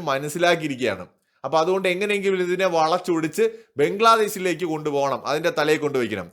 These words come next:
എന്നാൽ ഈ മണ്ടന്മാര് കാണാതെ പോയ കാര്യം, ഇന്ത്യക്ക്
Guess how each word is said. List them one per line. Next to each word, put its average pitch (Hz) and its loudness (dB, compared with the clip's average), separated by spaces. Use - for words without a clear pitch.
എന്നാൽ 175 2
ഈ 135 -8
മണ്ടന്മാര് 180 0
കാണാതെ 165 2
പോയ 160 4
കാര്യം, 98 0
ഇന്ത്യക്ക് 185 0